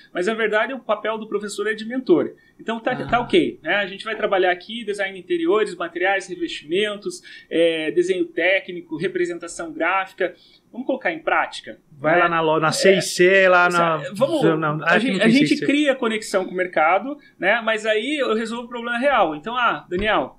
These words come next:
Speaker 1: né, você tem lá o teu apartamento, a tua casa, precisamos desenvolver um projeto de design de interiores. Ok, beleza. Quem que é o Daniel?
Speaker 2: Ah.
Speaker 1: Quais são as suas necessidades, entendeu? Eu trago esse problema pra dentro da sala.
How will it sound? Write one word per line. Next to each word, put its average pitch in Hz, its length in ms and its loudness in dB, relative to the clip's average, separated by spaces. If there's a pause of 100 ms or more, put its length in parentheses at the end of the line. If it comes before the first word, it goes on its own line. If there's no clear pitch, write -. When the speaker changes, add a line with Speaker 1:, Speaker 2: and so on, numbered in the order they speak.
(140)
Speaker 1:
né, 170 160 -2
você 190 240 -4
tem 202 200 0
lá 202 120 -2
o 202 60 -8
teu 196 140 -2
apartamento, 175 720 -4
a 185 40 -2
tua 175 160 -4
casa, 214 560 -2 (260)
precisamos 202 520 -4
desenvolver 190 520 -8
um 214 80 -10
projeto 190 600 -2
de 175 140 -18
design 185 340 -2
de 185 60 -14
interiores. 180 680 -4
Ok, 139 340 -2
beleza. 165 440 0
Quem 190 120 -6
que 196 80 -12
é 202 40 -2
o 185 40 -4
Daniel? 175 460 0 (500)
Speaker 2:
Ah. 131 140 -14
Speaker 1:
Quais 190 180 0
são 214 140 -10
as 208 100 -6
suas 202 160 -8
necessidades, 175 760 -2
entendeu? 127 440 0 (240)
Eu 226 140 0
trago 226 260 2
esse 240 200 -10
problema 226 480 -2
pra 233 140 -4
dentro 226 180 -8
da 254 100 -8
sala. 302 520 -4